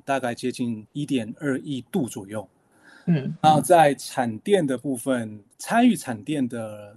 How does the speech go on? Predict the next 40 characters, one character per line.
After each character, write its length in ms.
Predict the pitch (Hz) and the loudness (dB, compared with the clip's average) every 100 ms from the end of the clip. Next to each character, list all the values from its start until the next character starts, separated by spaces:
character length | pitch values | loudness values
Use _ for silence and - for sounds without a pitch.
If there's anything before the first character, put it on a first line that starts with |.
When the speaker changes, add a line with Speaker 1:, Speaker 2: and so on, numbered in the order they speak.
| - | -2
Speaker 1:
屋 160 | 202 | 2
顶 280 | 226 151 - - | 4 4 2 0
大 180 | 147 | 2
概 140 | 139 135 | 4 2
有 380 | 113 107 104 110 | 0 -4 -10 -6
将 220 | 139 135 | -2 -2
近 140 | 156 | -2
一 120 | 180 | -8
千 480 | 147 - 156 156 160 | -8 -6 -4 -4 -4
一 200 | 170 156 | -4 -2
到 140 | 151 139 | 0 0
一 40 | |
千 220 | 127 143 | 0 0
两 100 | 123 | 2
百 140 | 123 113 | 2 -2
户。 200 | - 117 _ _ _ _ _ - | -4 -6 _ _ _ _ _ 0
Speaker 2:
嗯。 300 | 180 147 156 - | 2 2 -2 -10
Speaker 1:
参 280 | - 196 202 | -2 0 2
与 160 | 135 | 2
发 380 | 113 - 165 175 | 0 4 4 4
电 260 | 170 175 135 | 2 2 2
的 140 | 117 | -2
民 260 | 113 113 117 | -6 -6 -2
众， 320 | 202 131 101 _ _ _ | 0 0 -2 _ _ _
就 120 | - | -8
是 120 | 160 | -6
不 160 | 170 - | -4 0
管 200 | 175 123 | 2 2
参 240 | - 160 | -2 -4
与 40 | 143 | -4
的 140 | 120 | -6
买 160 | 117 110 | -6 -6
一 80 | 120 | -6
片 240 | 175 131 | -4 -4
还 100 | 113 | -6
是 280 | 127 135 113 | -6 -4 -4
买 140 | 113 | -6
好 100 | 110 | -8
多 100 | 110 | -12
片， 240 | 127 135 | -4 -2